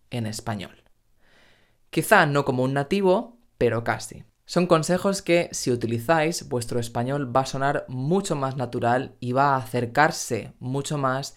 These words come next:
a sonar como el de un nativo. ¿Realmente es tan importante sonar como un nativo? En mi opinión, no,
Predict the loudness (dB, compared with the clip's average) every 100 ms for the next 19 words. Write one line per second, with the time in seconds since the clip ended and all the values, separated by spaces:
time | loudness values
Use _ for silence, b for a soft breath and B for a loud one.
0 | b b -10 -6 -2 0 0 -4 -14 _
1 | -2 0 2 2 0 -2 -6 -10 -12 -20
2 | _ _ _ b b b b b b 4
3 | 6 6 2 2 0 0 -2 0 2 2
4 | 2 2 0 0 -2 -2 -2 -2 -6 -4
5 | 0 2 0 -2 -2 -2 -2 -2 0 -2
6 | -4 -10 _ _ _ _ -4 0 0 0
7 | 0 0 0 -4 -10 0 2 2 -2